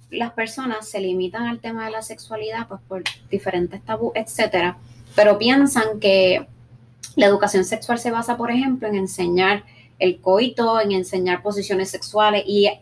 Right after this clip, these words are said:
nosotros somos seres integrales y nosotros nos desarrollamos en diferentes dominios. Está el físico, está el emocional, está el cognitivo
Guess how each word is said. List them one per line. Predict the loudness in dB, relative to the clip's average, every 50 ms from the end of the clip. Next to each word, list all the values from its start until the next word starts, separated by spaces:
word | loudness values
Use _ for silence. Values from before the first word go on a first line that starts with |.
| -16 _ _ _ -2
nosotros | -2 0 0 0 -2 -2 -2 0
somos | 0 0 0 0 0
seres | 0 0 2 2
integrales | 2 2 2 2 0 2 2 2 0 0 -2 -6 -8 -10 -4
y | -2 -2
nosotros | -2 -2 -4 -4 -2 0
nos | 0 0 0 0
desarrollamos | -2 -4 -2 -2 -4 -4 -2 -2 -2 -2 0 -2
en | -2 -2
diferentes | -4 -6 -6 -6 -6 -4 -4 -6 -6 -4
dominios. | -4 -2 -2 -2 -4 -4 -8 -14 -18 -20 _ _ -20 -20 -20 -6 _
Está | -4 0 0 0
el | 0 0
físico, | 0 0 0 0 -2 -2 -2 -2
está | -4 -2 -2 -2
el | 0
emocional, | 0 0 -2 -2 -4 -4 -4 -2 0 2 2 0 0 -4 -8 -16 -20 -20 -20 -10 -4 -4
está | -4 0 0 0
el | 0 2
cognitivo | 0 0 2 2 2 2 2 2 2 2 2 0 -2